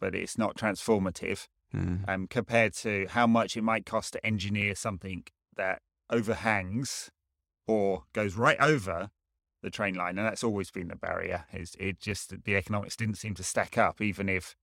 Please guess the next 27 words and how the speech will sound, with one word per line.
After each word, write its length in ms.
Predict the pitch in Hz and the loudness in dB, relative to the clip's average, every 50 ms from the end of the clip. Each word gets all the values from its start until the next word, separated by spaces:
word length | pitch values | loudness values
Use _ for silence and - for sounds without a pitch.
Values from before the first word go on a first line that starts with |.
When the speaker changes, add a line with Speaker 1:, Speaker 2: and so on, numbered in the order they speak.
| _ _ _ _ _ _ _ - | _ _ _ _ _ _ _ -10
Speaker 1:
yeah, 160 | 92 87 - - - - - - | -8 -8 -8 -10 -14 -20 -20 -12
United 580 | 73 95 104 107 101 98 101 101 - 117 104 | -8 -4 0 2 4 4 2 2 2 0 2
as 200 | 107 107 101 95 | 2 2 2 0
a, 60 | 104 101 | -2 -4
a 300 | - 95 101 - - 107 | -2 -2 -2 0 0 -2
club 340 | - - 131 120 110 90 - | 0 2 2 2 2 2 0
deserves 600 | 117 117 110 - 131 120 117 113 107 92 - - | -2 0 2 4 6 6 6 6 4 2 -2 -4
to, 360 | - - 113 113 110 110 92 - _ _ _ _ _ _ _ _ _ _ _ _ - | 0 2 2 4 4 2 0 -4 _ _ _ _ _ _ _ _ _ _ _ _ -2
to 100 | 117 107 | -2 0
have 480 | 98 113 110 107 110 98 - - - - | 4 4 4 4 4 2 -2 -10 -12 -6
a, 220 | - 101 107 107 - | -4 -2 -2 -2 -2
a 60 | - 113 | -2 -2
stadium 380 | - - 120 117 101 113 107 | 2 2 2 4 4 2 0
that 160 | 107 104 - | 0 -2 -2
can 140 | - 120 113 | 0 0 0
be 100 | 113 117 | 2 0
filled. 380 | 113 - 165 156 117 95 - - _ _ _ _ _ _ _ _ _ _ _ _ _ _ _ _ - - | 0 4 4 4 4 2 0 -8 _ _ _ _ _ _ _ _ _ _ _ _ _ _ _ _ 0 2
It's 140 | 139 123 147 | 2 6 8
not 160 | 160 - - | 8 8 10
a 40 | - | 10
very 220 | 143 139 139 139 | 8 8 8 8
good 200 | - 147 127 - | 6 4 2 4
team, 340 | - - 175 147 113 98 98 - _ _ _ - | 4 4 6 6 4 2 -2 -8 _ _ _ 4
but 240 | 127 120 113 - _ - | 4 4 4 2 _ -6
we'd 180 | 101 117 120 107 | -4 -4 -4 -2
still 240 | - - 143 131 123 | 2 2 4 4 2
fill 440 | - - 135 127 113 104 98 87 | 2 4 6 6 6 6 4 0